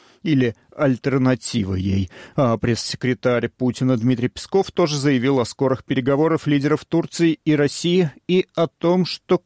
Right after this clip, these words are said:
Кремль ведет к ним подготовку. Агентство Bloomberg со ссылкой на свои источники пишет,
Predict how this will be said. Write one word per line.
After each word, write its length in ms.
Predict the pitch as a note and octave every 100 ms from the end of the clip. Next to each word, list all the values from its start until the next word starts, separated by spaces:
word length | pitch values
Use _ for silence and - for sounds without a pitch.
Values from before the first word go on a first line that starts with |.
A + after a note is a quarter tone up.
| -
Кремль 480 | D#3 D3 D#3+ E3 C#3
ведет 420 | B2 G#2+ D3 - -
к 60 |
ним 300 | C3 C#3 C#3+ - - -
подготовку. 840 | - D#3 C#3 - B2+ C3 - D3 C3 - -
Агентство 560 | G3 D#3 B2+ - C#3+
Bloomberg 500 | B2+ C3 G#2+ G#2 A2 -
со 140 | A#2
ссылкой 400 | - B2 B2 C3
на 100 | B2
свои 300 | - C3+ C3
источники 560 | - F3+ E3+ D#3+ B2+ -
пишет, 420 | D3+ - -